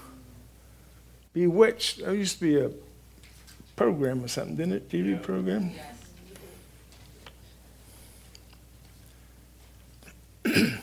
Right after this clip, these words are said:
Speaker 1: <clears throat> "Who hath bewitched you that you should not obey the truth, before whose eyes Jesus Christ hath been evidently set forth,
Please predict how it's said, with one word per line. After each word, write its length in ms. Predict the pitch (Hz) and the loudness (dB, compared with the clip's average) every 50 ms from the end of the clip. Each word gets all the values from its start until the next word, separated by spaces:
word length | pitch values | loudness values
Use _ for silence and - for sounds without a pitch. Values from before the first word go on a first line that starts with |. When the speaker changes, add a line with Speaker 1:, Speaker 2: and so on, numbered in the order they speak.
| - - - - | -12 -18 -20 -20
Speaker 1:
<clears throat> 480 | - - - - - - - - - - | -20 -20 -20 -20 -20 -20 -20 -20 -14 -4
"Who 140 | - 269 285 | 4 8 10
hath 180 | 254 220 202 | 10 10 8
bewitched 520 | 214 214 202 190 214 208 202 - - - - | 6 4 8 12 12 12 12 10 6 2 6
you 200 | 180 170 160 160 | 8 8 10 10
that 260 | 165 165 156 - - 202 | 8 6 6 4 2 4
you 160 | 214 214 214 | 4 4 4
should 600 | 190 - - 196 185 156 143 143 147 - - 156 | 4 2 4 4 4 4 4 2 -6 -8 -6 -2
not 520 | 156 160 190 220 233 233 254 - - - - - | 4 6 8 8 8 8 6 2 -2 -2 4 8
obey 1000 | 175 170 175 165 156 143 135 143 190 226 214 180 160 151 147 151 156 160 - - - - - - - - | 8 8 8 8 4 2 4 6 8 10 10 10 8 8 8 6 6 4 0 -4 -12 -20 -20 -20 -6 0
the 160 | 151 156 151 | 2 2 2
truth, 680 | 151 - - - 233 226 180 135 - - - - - - - - - - - - - - - - - - - - - - - - - - - | 2 2 2 8 10 10 10 10 6 0 -8 -14 -16 -18 -20 -20 -20 -20 -20 -20 -20 -20 -20 -20 -20 -20 -20 -20 -20 -20 -20 -20 -6 0 2
before 520 | 175 170 - - - 208 214 226 226 196 | 2 2 2 4 8 10 10 10 10 8
whose 320 | 180 208 220 214 196 165 190 | 6 6 6 6 4 4 6
eyes 420 | 190 190 196 196 196 196 185 160 - | 8 8 8 8 8 8 6 4 0
Jesus 600 | 160 147 190 233 277 254 208 196 190 175 165 - | 2 4 6 6 6 6 4 4 2 2 2 0
Christ 640 | - - - 214 208 175 143 143 147 151 - - - - - | -2 0 4 6 8 8 8 8 6 0 -4 -8 -12 -12 -2
hath 360 | - 175 175 175 175 - 180 | 2 2 2 2 0 -2 0
been 260 | 165 165 156 151 151 147 - - - - - - - - | 2 4 4 4 2 0 -6 -12 -20 -20 -20 -14 2 6
evidently 880 | 185 214 240 226 233 214 185 170 185 196 208 - - 190 170 160 156 151 | 8 8 8 8 4 4 4 6 6 6 6 4 2 0 0 2 2 2
set 540 | - - - - 220 226 - - - - | 2 0 2 4 4 2 2 0 -6 -16
forth, 720 | - - - 208 196 160 139 127 139 156 - - - - | -6 0 2 4 6 6 4 4 2 0 -2 -6 -12 -20